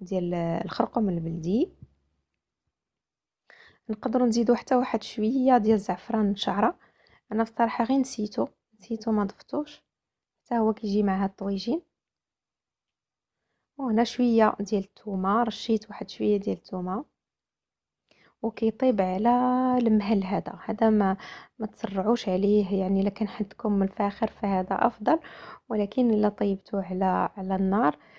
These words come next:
حاولوا ما امكن انكم تنقصوا عليه البوطه. وهذا بلا ما نحتاجوا نطيبوا، يعني الصلصه عاد نضيفوا، آه، الحوت.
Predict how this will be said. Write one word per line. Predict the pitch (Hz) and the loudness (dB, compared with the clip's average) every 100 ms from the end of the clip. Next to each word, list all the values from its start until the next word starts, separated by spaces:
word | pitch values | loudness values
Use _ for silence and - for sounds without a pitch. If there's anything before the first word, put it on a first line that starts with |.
| - _ | -20 _
حاولوا | - 214 208 202 | -2 0 2 4
ما | 214 | 2
امكن | - 214 - 240 | 2 -2 0 0
انكم | 202 202 196 214 | 2 0 0 -4
تنقصوا | - 196 - - | -4 -8 -8 -4
عليه | 202 185 185 | -2 0 -2
البوطه. | 185 185 185 277 359 - - - - | -2 -4 0 0 0 -8 -20 -12 -6
وهذا | 202 226 220 294 | 4 6 8 4
بلا | - 247 | 6 4
ما | 262 | 4
نحتاجوا | 254 - 233 214 | 2 0 0 4
نطيبوا، | 220 214 208 196 | 4 4 2 4
يعني | 208 196 | 4 4
الصلصه | 202 - 214 - 254 | 0 2 0 4 2
عاد | 202 214 214 | 4 2 4
نضيفوا، | 202 202 196 - 185 - - | 4 2 0 -4 -4 -4 -4
آه، | 196 180 180 180 185 208 | -2 0 0 -2 -2 -2
الحوت. | 190 - - _ | -4 -6 -14 _